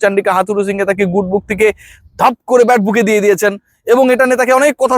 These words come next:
শুনিয়েছেন। একজন তরুণ ক্রিকেটারকে তিনি যেভাবে ওই ম্যাচে ফেল করার পরে personally অ্যাটাক করেছেন,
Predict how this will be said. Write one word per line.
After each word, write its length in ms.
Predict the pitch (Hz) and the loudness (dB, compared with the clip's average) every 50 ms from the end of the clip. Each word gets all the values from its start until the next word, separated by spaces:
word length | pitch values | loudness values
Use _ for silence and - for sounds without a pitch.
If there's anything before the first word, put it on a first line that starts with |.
| 233 | 0
শুনিয়েছেন। 280 | 247 247 240 220 - 254 | 0 0 0 0 0 -2
একজন 180 | 269 254 262 247 226 208 - - | -2 -2 -2 -4 -4 -6 -2 -2
তরুণ 200 | 226 247 262 247 - | 0 0 0 -2 -2
ক্রিকেটারকে 460 | 269 233 - 254 254 254 240 - 269 240 - | -4 -4 -2 0 0 0 0 0 -2 -2 0
তিনি 160 | - 226 240 233 196 190 | -2 -2 -2 0 0 0
যেভাবে 320 | 208 196 208 214 220 254 269 - - - | 0 2 2 0 2 2 0 0 0 0
ওই 80 | 190 208 202 | -2 0 0
ম্যাচে 180 | 202 202 - 226 202 - | -4 -4 -4 -6 -6 -2
ফেল 160 | 185 185 196 196 | -2 -2 -2 -2
করার 280 | - 214 196 196 196 | -4 0 0 0 -2
পরে 240 | - - 196 202 233 269 277 - _ _ _ _ _ _ _ - | 0 -2 0 2 2 0 0 -2 _ _ _ _ _ _ _ 0
personally 640 | 262 277 285 - - 294 294 277 254 202 190 220 269 320 - _ _ _ _ _ - | 2 2 2 0 -2 -2 0 2 2 2 2 0 -2 -2 -4 _ _ _ _ _ -4
অ্যাটাক 300 | 196 226 - 302 294 - _ - | -4 0 0 0 -2 -2 _ -2
করেছেন, 380 | 226 190 160 143 - 180 214 | 0 0 0 0 0 -2 -2